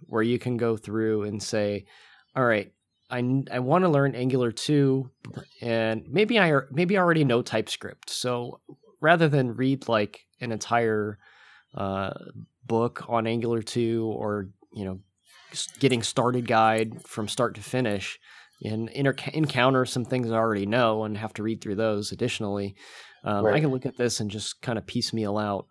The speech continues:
Speaker 1: "Well, I didn't know what Webpack is, so let me go read about Webpack." Or, you know, you know, Angular two is more than just one script, so I need to go find out what all of its dependencies are and why it needs those.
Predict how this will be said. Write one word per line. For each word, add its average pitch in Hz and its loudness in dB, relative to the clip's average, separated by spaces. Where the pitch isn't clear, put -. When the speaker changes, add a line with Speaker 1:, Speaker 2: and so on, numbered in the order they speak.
Speaker 1:
"Well, 170 -4
I 170 -6
didn't 151 -2
know 143 2
what 127 -2
Webpack 123 0
is, 123 0
so 113 -4
let 120 -2
me 127 0
go 117 -2
read 110 -2
about 98 -4
Webpack." 98 -6
Or, 110 -2
you 120 -8
know, 104 -6
you 123 -6
know, 107 -4
Angular 143 2
two 139 2
is 123 -2
more 123 2
than 113 -2
just 110 -6
one 113 2
script, - -4
so 104 -2
I 123 -8
need 127 -6
to 117 -12
go 113 -4
find 113 -2
out 101 -2
what 110 0
all 110 0
of 101 -2
its - -6
dependencies 107 -2
are 104 -2
and 101 -6
why 107 0
it 95 -4
needs 107 -4
those. 98 -4